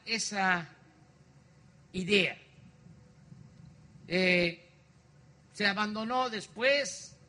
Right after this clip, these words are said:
ya hablé de lo que significó el abandono de esta región durante el periodo neoliberal.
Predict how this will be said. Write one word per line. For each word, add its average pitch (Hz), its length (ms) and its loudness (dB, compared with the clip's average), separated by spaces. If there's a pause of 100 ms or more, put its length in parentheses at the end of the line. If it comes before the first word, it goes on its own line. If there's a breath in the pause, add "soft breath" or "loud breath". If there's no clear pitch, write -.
(540)
ya 208 420 2 (400)
hablé 196 540 0 (1040)
de 175 100 0
lo 180 200 -4
que 160 560 -4
significó 170 840 -4 (1080)
el 160 100 -6
abandono 175 540 0
de 202 100 -2
esta 180 240 -4
región 226 500 0 (640)
durante 160 840 -2
el 143 140 -12
periodo 185 340 -4
neoliberal. 180 540 0